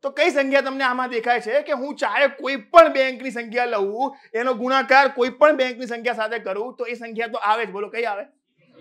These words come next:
ઝીરો. ઝીરો તો આવે જ, બોલો, હા કે ના? એટલે ઝીરો તો અહીંયા આવવાની જ છે. એનો મતલબ એટલો ફિક્સ થાય કે અહીંયા બાપુ જે સંખ્યા હોય એ જ સંખ્યા અહીંયા આવે. બોલો, હા કે ના? હા ને?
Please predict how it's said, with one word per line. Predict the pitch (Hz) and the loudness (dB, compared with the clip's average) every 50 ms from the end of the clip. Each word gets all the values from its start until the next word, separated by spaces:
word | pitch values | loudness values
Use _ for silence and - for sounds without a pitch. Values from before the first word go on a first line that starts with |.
| - - | -20 -20
ઝીરો. | 165 185 220 208 180 165 | -14 -12 -10 -8 -8 -8
ઝીરો | 165 160 196 202 208 | -8 -8 -6 -4 -4
તો | 202 208 | -2 -2
આવે | 185 180 196 220 | -2 -2 -2 -4
જ, | 220 | -4
બોલો, | 185 196 196 | -4 -6 -6
હા | 170 151 151 | -6 -8 -8
કે | 151 220 220 | -8 -8 -6
ના? | 214 175 156 - _ _ _ - | -6 -6 -8 -10 _ _ _ -6
એટલે | 202 208 233 254 | -6 -4 -2 -2
ઝીરો | 240 175 175 202 220 247 | -4 -4 -6 -8 -6 -6
તો | 240 247 | -4 -4
અહીંયા | 254 247 247 262 240 | -6 -6 -4 -4 -2
આવવાની | 233 233 262 269 269 285 277 | -2 0 0 0 0 -2 -6
જ | - - | -8 -4
છે. | - 214 233 262 262 269 - _ - | -2 -2 0 0 -2 -4 -8 _ -12
એનો | - 196 226 277 | -8 -6 -2 -2
મતલબ | 277 269 269 277 277 269 262 | 0 -2 -2 0 -2 -2 -2
એટલો | 262 254 247 277 | -2 -2 2 2
ફિક્સ | 269 269 247 262 - - - | 2 2 0 -8 -12 -8 -2
થાય | - 294 302 254 185 - - - _ | 4 6 6 6 6 4 -4 -6 _
કે | - 269 | -2 0
અહીંયા | - 220 233 262 285 285 | 0 0 0 2 4 6
બાપુ | 277 269 269 269 277 269 | 8 8 6 6 4 -2
જે | 185 254 285 311 | -2 0 0 0
સંખ્યા | 277 269 254 262 220 262 254 | 2 2 0 0 2 2 4
હોય | 254 254 247 | 4 4 2
એ | 208 233 285 | 0 -2 -6
જ | 285 - | -6 -6
સંખ્યા | 240 226 226 202 226 | -8 -8 -8 -6 -8
અહીંયા | 202 185 185 196 202 | -8 -8 -10 -12 -10
આવે. | 190 180 160 | -10 -10 -8
બોલો, | 185 196 180 | -8 -8 -8
હા | 160 156 170 | -8 -8 -10
કે | - 202 | -10 -10
ના? | 202 180 160 - _ _ _ _ _ _ _ _ _ _ _ _ _ - | -10 -10 -12 -14 _ _ _ _ _ _ _ _ _ _ _ _ _ -10
હા | 160 180 | -4 -2
ને? | 208 269 | -2 -2